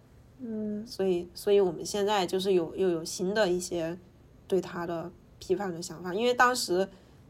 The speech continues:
Speaker 2: 那个，就是二战之后，我感觉也是美国整体处于一个比较，经济比较腾飞的一个阶段，特别是我感觉七五年之后，七十年代、八十年代、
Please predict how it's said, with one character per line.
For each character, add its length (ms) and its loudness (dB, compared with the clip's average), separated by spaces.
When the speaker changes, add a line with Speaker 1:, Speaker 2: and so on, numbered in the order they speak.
Speaker 2:
那 140 -2
个， 360 -4
就 120 -4
是 180 -4
二 200 4
战 180 4
之 160 0
后， 240 4
我 140 8
感 180 0
觉 200 2
也 120 4
是 300 0
美 320 -4
国 320 -4
整 240 -2
体 200 0
处 260 -6
于 160 -4
一 120 0
个 280 -8
比 100 -12
较， 320 -2
经 200 -2
济 140 0
比 160 -4
较 280 -4
腾 200 -14
飞 220 -4
的 120 2
一 60 4
个 80 -2
阶 160 -12
段， 200 -12
特 140 -8
别 160 -2
是 300 -2
我 120 -8
感 220 -2
觉 160 0
七 260 -4
五 160 0
年 240 -8
之 140 -8
后， 120 -8
七 240 -8
十 100 -4
年 160 -4
代、 180 -10
八 200 -8
十 100 -10
年 140 -12
代、 100 -14